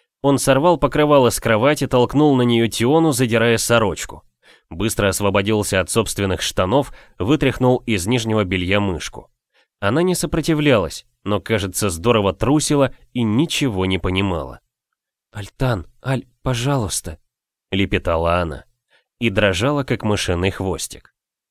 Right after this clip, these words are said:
«Ты моя жена», прорычал он, резко разводя её ноги. «Да, но...» «Моя!» Он навалился сверху и вошёл, резким мощным толчком.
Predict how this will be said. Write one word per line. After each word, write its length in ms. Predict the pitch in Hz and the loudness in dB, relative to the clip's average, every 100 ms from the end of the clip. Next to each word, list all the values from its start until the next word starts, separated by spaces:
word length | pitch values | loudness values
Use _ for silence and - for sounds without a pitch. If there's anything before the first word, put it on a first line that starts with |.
| _ _ _ _ _ _ | _ _ _ _ _ _
«Ты 180 | 92 95 | -2 0
моя 400 | 98 104 104 104 | 0 0 2 0
жена», 460 | 87 113 101 73 - _ _ _ _ _ | 0 0 0 -4 -12 _ _ _ _ _
прорычал 640 | - 90 98 98 113 101 - | -4 -2 -2 -2 0 0 2
он, 200 | 160 151 | 2 2
резко 340 | 147 165 - | 0 -2 0
разводя 440 | 147 110 107 90 92 | 0 0 -2 -2 -2
её 260 | 90 104 | -2 -2
ноги. 420 | 104 95 69 - _ _ _ _ _ _ - | -2 -2 -6 -14 _ _ _ _ _ _ -18
«Да, 360 | 98 98 147 | -12 -6 -4
но...» 320 | 120 90 90 - _ _ _ - | -4 -6 -10 -14 _ _ _ -4
«Моя!» 600 | 87 101 110 110 80 - _ _ _ _ _ - | 0 2 4 2 -2 -12 _ _ _ _ _ -6
Он 180 | 120 113 | -2 0
навалился 580 | 123 117 131 117 - 104 | 2 2 0 -2 -2 -4
сверху 420 | - 156 165 156 | -2 -2 -2 -4
и 160 | - | -4
вошёл, 500 | 120 123 - 98 67 _ _ _ - | -2 -2 -4 -6 -8 _ _ _ -8
резким 480 | 90 120 131 - 131 | -2 -2 -2 -2 -2
мощным 640 | 107 92 90 - 98 90 | 0 -2 -4 -4 -4 -2
толчком. 640 | 95 92 - - 76 - | -2 -2 -4 -8 -10 -12